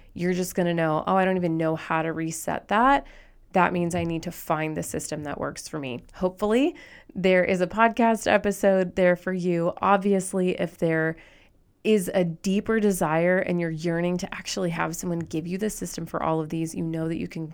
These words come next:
snag my home management system at any time. It is absolutely a hundred percent available. You can come and grab it right now, chelseajo dot co backslash S Y L for Systemize Your Life. That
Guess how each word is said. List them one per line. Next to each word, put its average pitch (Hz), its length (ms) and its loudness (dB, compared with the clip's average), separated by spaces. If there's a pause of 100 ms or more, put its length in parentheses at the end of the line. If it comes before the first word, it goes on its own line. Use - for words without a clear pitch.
(100)
snag 160 500 -4
my 160 100 -2
home 160 220 -6
management 156 540 -8
system 160 480 -6
at 160 240 -8
any 180 280 -2
time. 156 480 -2 (400)
It - 60 -4
is 170 380 2
absolutely 180 580 0
a 175 80 2
hundred 165 220 -4
percent 170 320 -6
available. 185 480 2
You 175 140 0
can 165 120 -6
come 165 320 -2
and 165 240 -6
grab 160 240 -2
it 160 140 -6
right 180 240 0
now, 170 320 0 (340)
chelseajo 180 460 0
dot 160 160 0
co - 160 -4
backslash 165 560 -4
S 170 240 -4
Y 190 200 0
L 160 240 -2
for 180 200 -6
Systemize 170 680 -4
Your 190 260 -4
Life. 170 420 -2 (360)
That 180 360 -2